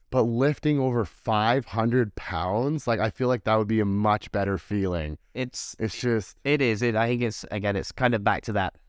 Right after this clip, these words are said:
Speaker 2: objective. You, like, you can see that you've done a certain amount, or it's like, you know, I, I hit four oh five for five reps or whatever. Like, it's a very, like,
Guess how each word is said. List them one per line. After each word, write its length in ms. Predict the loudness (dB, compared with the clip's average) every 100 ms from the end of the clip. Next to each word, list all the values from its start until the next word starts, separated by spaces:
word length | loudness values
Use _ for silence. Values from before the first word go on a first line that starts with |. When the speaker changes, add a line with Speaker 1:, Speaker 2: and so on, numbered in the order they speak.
| -8 -2
Speaker 2:
objective. 720 | -2 -2 -4 -4 -6 -6 -2
You, 120 | 0
like, 200 | 0 0
you 140 | -2 -2
can 160 | -2
see 460 | -4 -4 -2 0 0
that 140 | 0
you've 260 | -2 -4 0
done 260 | 2 2
a 100 | 0
certain 320 | 0 0 0 0
amount, 320 | 0 0 -2
or 140 | -4
it's 140 | -4 -4
like, 160 | -2
you 80 | 0
know, 180 | 0 0
I, 140 | -2 -6 _ _ -6
I 80 | -2
hit 180 | -2 -2
four 240 | 0 0
oh 40 |
five 300 | 0 0 0
for 80 | -2
five 360 | -4 0 0 0
reps 300 | 0 -2 -4
or 80 | -2
whatever. 380 | 0 0 0
Like, 200 | 0 0
it's 120 | 0 2
a 80 | 2
very, 360 | 2 2 2
like, 360 | 0 -2 -6